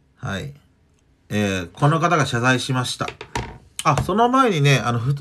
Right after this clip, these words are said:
二人ほど引っ越しです。だから引っ越しブームだね。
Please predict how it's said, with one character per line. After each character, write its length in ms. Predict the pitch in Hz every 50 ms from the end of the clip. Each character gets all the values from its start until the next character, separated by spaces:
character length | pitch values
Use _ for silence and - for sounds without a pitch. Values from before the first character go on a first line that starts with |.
| - _
二 260 | - - - 202 208
人 100 | 208 214
ほ 120 | 202 202
ど 260 | 190 190 185 170 143 - - - - - - - _ -
引 180 | - 147 143 143
っ 0 |
越 140 | - 170 160
し 140 | 143 160 147
で 100 | 156 151
す。 380 | 143 - - - - - _ _ _ - - - - - -
だ 80 | 139 127
か 60 | 107
ら 60 | 180
引 60 | 208
っ 20 | -
越 200 | - 320 330 311
し 100 | 330 330
ブ 80 | 339
ー 100 | 349 349
ム 100 | 320 233
だ 140 | 180 139 120
ね。 280 | 127 143 156 143 139